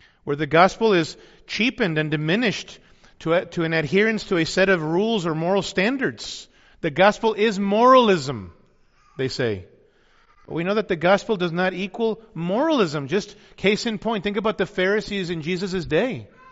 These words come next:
right? Who basically boiled down everything to these, the ex-, these external keeping of moral standards and rules and all of that. And Jesus had the strongest words for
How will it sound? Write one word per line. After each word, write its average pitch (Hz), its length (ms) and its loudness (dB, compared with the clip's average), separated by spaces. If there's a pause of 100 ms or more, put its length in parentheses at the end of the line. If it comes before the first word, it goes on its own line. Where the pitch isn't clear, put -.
right? 160 280 0 (640)
Who 143 360 -8
basically 175 520 -2
boiled 170 400 0
down 190 240 0
everything 180 460 -2
to 170 100 -4
these, 156 240 -4 (340)
the 147 140 -2
ex-, 175 120 -6
these 156 300 -8
external 208 800 0 (160)
keeping 202 420 -4
of 165 160 -2
moral 175 260 0
standards 180 560 -4
and 151 180 -4
rules 233 280 -2
and 175 100 -4
all 135 140 -2
of 117 100 -4
that. 123 140 -4
And 127 140 -6
Jesus 202 280 -4
had 196 140 0
the 170 80 -2
strongest 220 720 -2 (300)
words 185 800 2 (320)
for 185 600 2